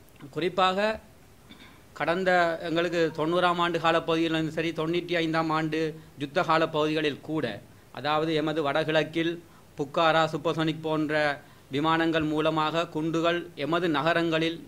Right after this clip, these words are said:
எமது கிராமங்களில் குண்டுகள் வீசப்பட்டிருந்த பொழுது கூட, எமது மக்கள் விலையேற்றத்துக்கு, விலையேற்றத்திலேயும் தாண்டி எமது மக்கள் நிம்மதியாக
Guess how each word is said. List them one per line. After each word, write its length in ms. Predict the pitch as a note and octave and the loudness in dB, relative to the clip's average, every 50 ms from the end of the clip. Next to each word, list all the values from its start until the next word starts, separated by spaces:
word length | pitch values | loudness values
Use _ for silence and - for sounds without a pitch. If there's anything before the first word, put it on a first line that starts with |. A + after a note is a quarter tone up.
| - | -10
எமது 540 | C#3 C#3 C#3+ D#3+ D#3+ E3 E3 E3 D#3+ D3+ D#3 - - - - | -6 -4 -2 0 0 2 2 2 2 0 -2 -8 -18 -20 -20
கிராமங்களில் 680 | - - D3+ D#3 D#3+ E3 E3+ E3 E3 D#3+ E3 E3+ E3 D#3 | -8 -2 0 0 2 2 0 0 0 0 0 0 0 -2
குண்டுகள் 380 | E3 D#3 D#3 D#3+ D#3+ E3+ E3 C#3+ | -2 -4 -2 0 0 -2 -2 -2
வீசப்பட்டிருந்த 920 | C#3+ D#3 D3 E3+ D#3+ - D#3+ D3+ E3 D#3 D3+ D3 C#3+ D3+ D3+ D3+ C#3+ - - - - - - - - - - - | -4 -4 -4 -4 -2 -2 -2 -2 -2 -4 -4 -2 -2 0 -2 -2 -4 -6 -12 -18 -20 -20 -20 -20 -20 -20 -14 -10
பொழுது 280 | - C#3+ D#3 D#3 E3 D3 | -6 -4 -4 -2 -2 -2
கூட, 500 | C3+ C3+ C#3 B2 A2 G#2+ A2+ C3 G3+ C#4 - - - - - - - - | -2 -4 -4 -6 -6 -6 -6 -6 -8 -8 -12 -18 -20 -20 -20 -20 -16 -8
எமது 320 | - C#3 D#3 F#3 G3 G#3 | -6 -4 -2 0 0 0
மக்கள் 500 | G3 F3 E3 D#3+ - - A3+ A#3+ B3 - - - - - - - - - - - - - - - - B2 | 0 0 -2 -2 -2 -2 -2 -2 -2 -6 -12 -18 -20 -20 -20 -20 -20 -20 -20 -20 -20 -20 -20 -20 -8 -4
விலையேற்றத்துக்கு, 800 | C3 D3+ F3+ G3+ G#3+ G#3+ G#3+ A3 G#3+ - G#3 G3 F3+ G3+ G3+ E3+ C#3+ | -2 0 2 2 2 2 0 0 0 0 -2 -2 0 -2 -2 -2 -2
விலையேற்றத்திலேயும் 760 | C#3 D3 F3 G3 G3 G3 G#3 G#3 G#3 G#3 F#3+ G3+ G3+ F#3+ E3+ | -2 0 2 2 2 0 0 -2 0 0 0 0 0 -2 -2
தாண்டி 420 | - D#3 D3 D#3+ F3+ G3 G3 A#3 | -2 0 0 0 0 -2 -2 -2
எமது 220 | B3+ A3+ F#3+ F#3 F3 | -2 -2 -2 -2 -2
மக்கள் 260 | E3+ E3+ E3 G#3+ G#3 | -4 -4 -2 -2 -2
நிம்மதியாக 800 | F#3 E3+ E3+ F3+ F#3 F3+ F#3+ F#3+ F#3+ F#3+ F#3 G3+ G#3 G#3 G#3 G#3 | -2 -2 -2 0 0 0 2 2 2 0 0 0 -2 -2 -4 -6